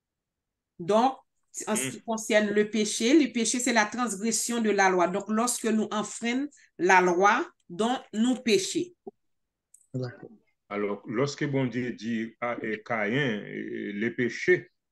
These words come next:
Speaker 2: ce qui veut dire Caïn transgresser une loi.
Speaker 1: C'est ça.
Speaker 2: Maintenant, lorsque bon Dieu dit Caïn, le péché,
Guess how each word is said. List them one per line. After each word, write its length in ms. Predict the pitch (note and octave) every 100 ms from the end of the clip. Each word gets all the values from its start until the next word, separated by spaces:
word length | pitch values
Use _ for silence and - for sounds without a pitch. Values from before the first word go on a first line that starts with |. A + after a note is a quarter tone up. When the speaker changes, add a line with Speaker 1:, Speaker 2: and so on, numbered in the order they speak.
| _
Speaker 2:
ce 120 | -
qui 140 | A2 C3+
veut 180 | C3 B2+
dire 140 | A#2+
Caïn 320 | C3 A#2+ A#2+
transgresser 600 | A#2+ B2+ A#2+ C3 C#3+ C#3
une 140 | C3+ C#3+
loi. 340 | E3 C#3+ - _ _
Speaker 1:
C'est 220 | - A3 A#3+
ça. 340 | - F3 - _ - _ _ _ _ _ _ _
Speaker 2:
Maintenant, 360 | A#2+ C3 C3+ B2+
lorsque 360 | D3 D#3+ D#3+
bon 160 | D3 D3
Dieu 200 | C3+ C3+
dit 180 | A2 A2
Caïn, 320 | B2+ A2+ A2+
le 800 | A#2 A2 G#2 G#2 G#2+ A2+ G#2 B2
péché, 640 | C#3 C3+ - D#3 C#3 -